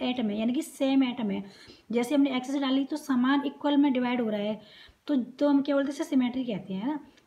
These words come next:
तो अब जैसे मैंने यहाँ free access डाली तो इसे मैं ऐसे rotate कर दूँगी, देखो ऐसे। तो ये क्या हुआ, जो हमारा back था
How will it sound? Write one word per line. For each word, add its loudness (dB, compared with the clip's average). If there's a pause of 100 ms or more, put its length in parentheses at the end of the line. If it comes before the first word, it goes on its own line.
तो -16
अब -2
जैसे 2
मैंने 6
यहाँ 2
free 0
access -4
डाली 0
तो -2
इसे -2
मैं 2
ऐसे 0
rotate 0
कर -2
दूँगी, -2
देखो -8
ऐसे। -8 (640)
तो 2
ये 6
क्या 0
हुआ, 2
जो 0
हमारा 2
back -2
था -2